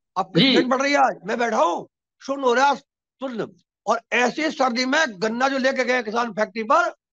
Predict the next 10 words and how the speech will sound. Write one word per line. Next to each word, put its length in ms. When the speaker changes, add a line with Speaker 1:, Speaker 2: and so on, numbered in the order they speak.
Speaker 1:
पूरी 300
रात, 460
पूरी 520
रात 480
किसान 500
सर्दी 260
में 80
रहेंगे, 480
पूरी 460
रात। 420